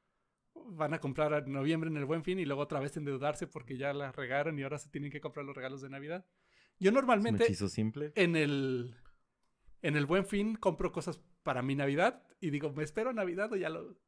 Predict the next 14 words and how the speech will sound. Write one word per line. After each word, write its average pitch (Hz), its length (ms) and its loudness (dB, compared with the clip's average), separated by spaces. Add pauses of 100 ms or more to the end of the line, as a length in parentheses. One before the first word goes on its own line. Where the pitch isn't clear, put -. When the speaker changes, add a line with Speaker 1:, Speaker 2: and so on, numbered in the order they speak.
(140)
Speaker 1:
ah, 196 260 0
ya 143 220 -4
no, 156 120 -14 (260)
ya 143 200 4
lo 147 140 -2
uso 147 260 -4
y 123 200 -4
ya 120 180 0
no 135 80 -2
me 131 80 -2
regalo 127 300 0
nada 135 180 -2
de 135 60 -2
Navidad". 160 400 -2